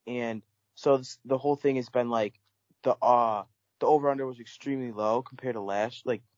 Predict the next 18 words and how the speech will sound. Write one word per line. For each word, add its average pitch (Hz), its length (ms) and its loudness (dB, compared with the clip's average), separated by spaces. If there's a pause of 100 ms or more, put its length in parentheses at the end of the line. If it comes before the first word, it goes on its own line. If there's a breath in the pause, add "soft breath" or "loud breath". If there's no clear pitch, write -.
(400)
over 127 180 2
the 127 80 0
last 117 320 4
twelve 120 160 0
years, 120 260 2
'cause 127 140 -6
I 110 80 4
think 143 200 -4
the 127 60 0
past, 117 580 2 (400)
something 143 240 0
like 107 220 0
ten 127 280 -2
years 120 260 2
have 123 100 -6
all 113 160 4
been 113 160 -2
overs. 120 520 0